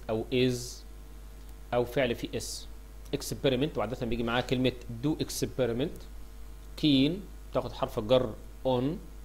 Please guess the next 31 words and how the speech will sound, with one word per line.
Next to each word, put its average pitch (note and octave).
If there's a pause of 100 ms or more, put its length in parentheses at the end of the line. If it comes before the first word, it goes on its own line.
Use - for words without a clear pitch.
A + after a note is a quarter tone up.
(380)
بيجي A#2+
وراها B2
اسم -
أو G#2+
verb A#2+
زائد A#2
اي B2
ان A2+
جي. A#2+
الحاجات B3
دي -
كلها G3
ببقى F#3
عارفها -
كده D3
يا B2+
شباب. A2 (1200)
solver C3
اللي C#3+
هو B2+
حلال B2+
المشاكل، B2+ (380)
جاي B2+
من B2
كلمة B2+
solve، D3+
زي A2+
solve B2+
the A2
problem. B2+ (600)
subject، C3+